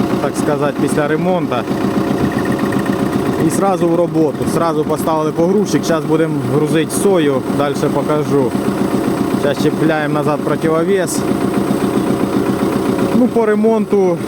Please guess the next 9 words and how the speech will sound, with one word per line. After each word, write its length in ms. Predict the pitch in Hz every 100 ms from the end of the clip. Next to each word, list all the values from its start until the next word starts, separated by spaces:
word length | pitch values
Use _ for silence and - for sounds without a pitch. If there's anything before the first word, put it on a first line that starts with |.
| 170
е, 320 | 165 160 156 151
прийшлось 460 | 240 247 262 233 185
нам 140 | 190
все-таки 440 | 180 202 190 208
лізти 360 | 196 208 143 175
опять 240 | 170 185
туди 180 | 165 165 165
розбирати, 680 | 170 151 165 220 240 220 - - - - - - - - -
перебирати. 720 | 170 175 175 180 208 233 208